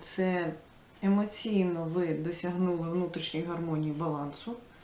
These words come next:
і відчуваєте бажання, енергетичне наповнення діяти, проявлятися, йти в нове починання.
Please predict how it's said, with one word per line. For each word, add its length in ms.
і 160
відчуваєте 960
бажання, 920
енергетичне 760
наповнення 760
діяти, 500
проявлятися, 840
йти 220
в 80
нове 160
починання. 760